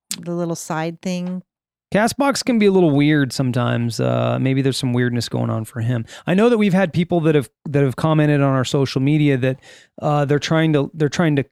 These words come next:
Speaker 2: comment in the chat. They can listen, but they can't comment. So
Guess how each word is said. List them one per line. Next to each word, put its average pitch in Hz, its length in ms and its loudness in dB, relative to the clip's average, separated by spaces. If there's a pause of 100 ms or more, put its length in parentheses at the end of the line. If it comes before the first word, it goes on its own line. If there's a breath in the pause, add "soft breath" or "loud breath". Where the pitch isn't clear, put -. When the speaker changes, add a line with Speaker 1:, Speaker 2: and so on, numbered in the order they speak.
Speaker 2:
comment 262 440 2
in 131 100 0
the 123 100 0
chat. 127 380 -2
They 135 100 0
can 135 200 0
listen, 180 320 0
but 131 120 -2
they 135 80 -2
can't 139 260 -6
comment. - 580 -8
So 123 460 -2